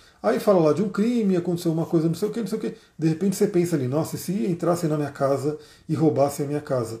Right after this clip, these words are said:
Aí imagina que você com poder criativo pleno, alguém entra na sua casa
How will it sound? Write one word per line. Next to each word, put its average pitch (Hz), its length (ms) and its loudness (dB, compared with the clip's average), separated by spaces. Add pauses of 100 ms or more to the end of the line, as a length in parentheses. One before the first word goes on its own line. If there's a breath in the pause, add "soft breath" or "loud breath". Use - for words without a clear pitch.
(240 soft breath)
Aí 151 120 0
imagina 165 340 4
que 151 80 -2
você 151 180 0
com 170 140 -2
poder 165 440 4
criativo 185 680 -2 (320 soft breath)
pleno, 165 500 2 (420 soft breath)
alguém 151 320 4
entra 160 180 0
na 151 80 0
sua 151 140 -4
casa 135 420 -2